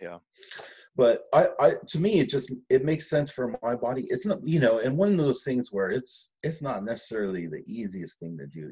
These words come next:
Speaker 2: either, you know, especially if
Speaker 1: True.
Speaker 2: you've been used to eating a certain way your whole life.
Speaker 1: Yeah.
Speaker 2: You know,
Speaker 1: Oh,
Speaker 2: just
Speaker 1: yeah.
Speaker 2: talking to Law the other day.
Speaker 1: I was gonna bring that up. Yeah. <laughs>
Speaker 2: Yeah, man, shout out to, shout
Speaker 1: What up,
Speaker 2: out
Speaker 1: Law?
Speaker 2: to, shout out to Law,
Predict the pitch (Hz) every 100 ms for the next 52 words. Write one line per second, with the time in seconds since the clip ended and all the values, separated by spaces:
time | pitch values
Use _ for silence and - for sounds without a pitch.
0 | 78 87 71 - - _ 101 92 82 82
1 | - 143 147 131 90 101 101 104 - -
2 | - 104 101 92 - - 92 98 95 90
3 | 85 - 95 90 90 92 87 - _ _
4 | _ - 90 - 95 92 90 95 92 90
5 | 92 - 107 101 92 95 117 127 98 95
6 | 90 90 85 92 110 117 110 113 117 123
7 | 120 139 156 - 117 123 143 - 127 139
8 | 131 - 208 175 - 131 131 127 123 135
9 | 123 113 113 - _ _ _ - - 131
10 | 151 147 147 151 - - _ _ _ -
11 | 120 123 120 127 107 120 123 123 117